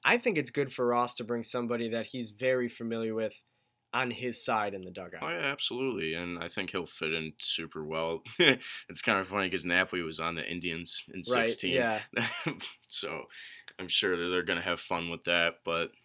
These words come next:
Speaker 2: yeah, that's, I think it's great that he's bringing on guys that he knows, you know, rounding out that coaching staff. I think they still need one base coach, and that's,
Speaker 1: Mm-hmm.
Speaker 2: then they'll have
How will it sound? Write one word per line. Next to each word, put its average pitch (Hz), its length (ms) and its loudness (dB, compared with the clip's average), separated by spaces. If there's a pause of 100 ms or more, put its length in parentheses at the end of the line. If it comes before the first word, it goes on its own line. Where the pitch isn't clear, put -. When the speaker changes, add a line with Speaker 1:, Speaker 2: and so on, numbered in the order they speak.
(320)
Speaker 2:
yeah, 92 280 6
that's, 87 280 0
I 92 120 6
think 98 160 2
it's - 140 2
great 90 260 2
that 87 80 2
he's 85 120 0
bringing 85 240 -2
on 82 160 -2
guys 82 300 -6
that 82 100 -4
he 80 80 -2
knows, 80 520 -2 (400)
you 82 80 -6
know, 73 180 -8 (340)
rounding 85 360 2
out 85 180 2
that 82 180 2
coaching 85 400 -2
staff. 85 420 2
I 85 60 -4
think 104 180 -2
they 95 100 0
still 92 260 0
need 85 180 -2
one 82 240 -6
base 80 280 0
coach, 82 380 -2
and 80 80 -8
that's, 80 280 -4
Speaker 1:
Mm-hmm. 135 180 -4
Speaker 2:
then 85 160 0
they'll 78 220 -2
have 78 300 0